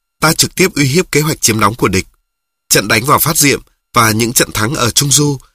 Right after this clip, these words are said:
đã góp phần vào phát triển du kích chiến tranh và làm rối loạn hậu phương của chúng, hiện nay vẫn còn sơ hở. Những trận đánh thắng vừa qua đã giải quyết được nhiều vấn đề chiến thuật. Bộ đội ta có thể tiếp tục đi sâu vào địch hậu. Ta đã giành thắng lợi lớn.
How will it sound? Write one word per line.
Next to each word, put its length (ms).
đã 140
góp 160
phần 180
vào 240
phát 200
triển 220
du 140
kích 180
chiến 180
tranh 240
và 100
làm 200
rối 200
loạn 220
hậu 140
phương 260
của 120
chúng, 300
hiện 140
nay 180
vẫn 200
còn 220
sơ 160
hở. 280
Những 200
trận 180
đánh 120
thắng 200
vừa 140
qua 360
đã 160
giải 180
quyết 200
được 200
nhiều 120
vấn 180
đề 120
chiến 200
thuật. 220
Bộ 140
đội 140
ta 240
có 100
thể 160
tiếp 200
tục 200
đi 120
sâu 200
vào 180
địch 180
hậu. 220
Ta 140
đã 140
giành 260
thắng 180
lợi 160
lớn. 320